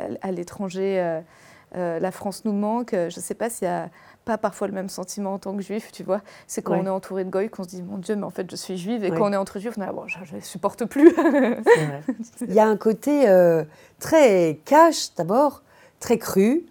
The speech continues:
Speaker 1: Mhm.
Speaker 2: très, très sexe, euh, très franc, très sincère. C'est comme, euh,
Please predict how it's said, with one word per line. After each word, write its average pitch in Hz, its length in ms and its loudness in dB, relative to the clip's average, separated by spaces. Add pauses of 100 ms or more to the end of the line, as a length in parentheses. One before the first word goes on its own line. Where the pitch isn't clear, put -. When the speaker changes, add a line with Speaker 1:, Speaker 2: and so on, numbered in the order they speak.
Speaker 1:
Mhm. 165 240 -14
Speaker 2:
très, 190 760 2 (400)
très 175 760 0 (420)
sexe, - 680 0 (300)
euh, 190 200 6
très 262 300 0
franc, 196 460 -4 (280)
très 277 160 -4
sincère. 196 500 -6 (340)
C'est - 200 -6
comme, 294 260 -2
euh, 180 140 2